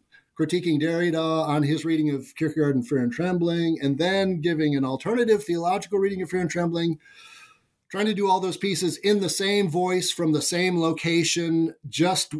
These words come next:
was not working. It was flat and, uh, boring as hell. So then I was at another impasse, and <laughs> I was like, "I'm not gonna spend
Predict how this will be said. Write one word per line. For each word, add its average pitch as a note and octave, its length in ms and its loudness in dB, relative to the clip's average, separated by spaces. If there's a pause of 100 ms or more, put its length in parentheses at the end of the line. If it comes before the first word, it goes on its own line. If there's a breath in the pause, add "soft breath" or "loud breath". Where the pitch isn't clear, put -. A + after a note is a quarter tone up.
(120)
was D3 240 0
not C3 260 0
working. B2+ 420 -2
It G#2 100 -10
was - 120 -6
flat D3 600 -2 (680)
and, E3 320 -2 (260)
uh, - 120 -8
boring E3 340 0
as D3 140 0
hell. A#2+ 340 -4 (680 loud breath)
So E3 680 0
then G#3 300 0
I F#3 100 0
was F3 140 0
at E3 100 0
another E3 340 0
impasse, B2+ 580 -2
and C#3 140 -2
<laughs> - 0 -
I - 200 -4
was - 180 0
like, - 320 -2
"I'm E3+ 180 0
not F#3 240 4
gonna F3 160 -2
spend D#3+ 480 0